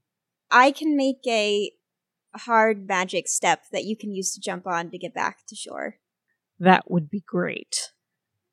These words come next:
Speaker 1: Um, so we've used moat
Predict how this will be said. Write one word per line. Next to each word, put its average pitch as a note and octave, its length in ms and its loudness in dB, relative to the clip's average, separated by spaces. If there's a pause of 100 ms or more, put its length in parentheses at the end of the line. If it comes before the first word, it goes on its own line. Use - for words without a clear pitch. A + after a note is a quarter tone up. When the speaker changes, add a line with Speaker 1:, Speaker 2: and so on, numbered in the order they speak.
(120)
Speaker 1:
Um, G3 480 -10 (420)
so G#3+ 480 0
we've C4 320 2
used C4+ 500 -4
moat A3 420 2